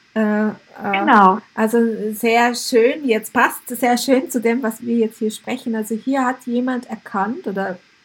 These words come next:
Speaker 1: auf diesem Bild, ja, äh, das eigene Potenzial zu leben. Also das heißt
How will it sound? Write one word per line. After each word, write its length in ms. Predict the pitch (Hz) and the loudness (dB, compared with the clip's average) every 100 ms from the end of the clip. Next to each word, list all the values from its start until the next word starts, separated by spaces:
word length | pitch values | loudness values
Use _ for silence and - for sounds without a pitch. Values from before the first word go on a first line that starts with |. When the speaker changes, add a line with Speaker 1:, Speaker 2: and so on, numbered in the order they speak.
| - | -20
Speaker 1:
auf 80 | - _ | -20 _
diesem 280 | 214 - 175 _ | -6 -4 -12 _
Bild, 300 | - 370 427 - | -2 0 -4 -4
ja, 240 | 196 233 - - - - 254 _ | -4 -4 -8 -20 -20 -20 -20 _
äh, 320 | 214 226 226 226 _ _ _ _ _ _ | -2 2 0 -2 _ _ _ _ _ _
das 240 | 208 - | -8 -4
eigene 320 | 208 220 240 | -2 0 0
Potenzial 760 | 233 226 220 214 208 202 196 196 | 0 -2 0 -2 0 0 0 -2
zu 140 | - 202 | -6 -2
leben. 440 | 185 185 254 330 349 349 - | 0 2 0 -4 -12 -14 -10
Also 200 | 208 196 | -10 -10
das 200 | 202 - | -14 -10
heißt 340 | 190 247 262 | -6 -4 -6